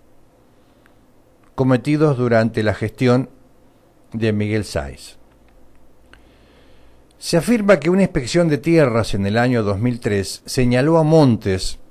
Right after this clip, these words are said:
como propietario del total cuando la venta de derechos figura en el dos mil seis,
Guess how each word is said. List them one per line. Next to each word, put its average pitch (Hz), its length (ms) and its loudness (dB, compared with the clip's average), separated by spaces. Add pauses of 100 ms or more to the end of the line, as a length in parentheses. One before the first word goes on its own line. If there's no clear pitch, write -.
como 117 260 0
propietario 123 760 0
del 110 260 -2
total 110 540 0 (600)
cuando 120 240 0
la 127 140 4
venta 170 320 0
de 131 140 2
derechos 139 440 -2
figura 123 400 -2
en 120 60 0
el 110 100 0
dos 98 140 -2
mil 117 180 -2
seis, 120 600 -2